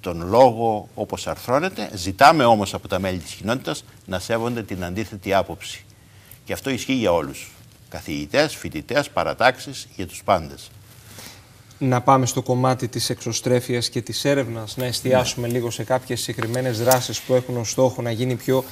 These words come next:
Speaker 2: εξωστρεφή το Πανεπιστήμιο, ε, Κρήτης, με φόντο βέβαια και τις υψηλές κατατάξεις τους τελευταίους μήνες, ε, μαζί με το,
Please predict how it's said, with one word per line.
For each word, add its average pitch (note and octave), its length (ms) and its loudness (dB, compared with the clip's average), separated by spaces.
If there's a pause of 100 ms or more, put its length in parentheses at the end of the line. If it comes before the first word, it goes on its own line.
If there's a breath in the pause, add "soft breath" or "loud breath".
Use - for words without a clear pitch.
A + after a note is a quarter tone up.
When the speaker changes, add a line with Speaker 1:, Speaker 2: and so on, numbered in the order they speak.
(340 loud breath)
Speaker 2:
εξωστρεφή B2 760 0
το B2+ 100 -2
Πανεπιστήμιο, A#2 960 -2 (100)
ε, A2+ 240 -2 (120)
Κρήτης, C3+ 440 2
με C#3 120 0
φόντο D3+ 280 0
βέβαια D#3+ 280 0
και D#3 140 -6
τις C3+ 200 -6
υψηλές C#3+ 380 -4
κατατάξεις C#3+ 720 -2 (340 loud breath)
τους C#3 160 0
τελευταίους C3 520 2
μήνες, C#3 500 0 (520 loud breath)
ε, C#3 560 8
μαζί C3+ 380 4
με E3 160 4
το, D#3 140 0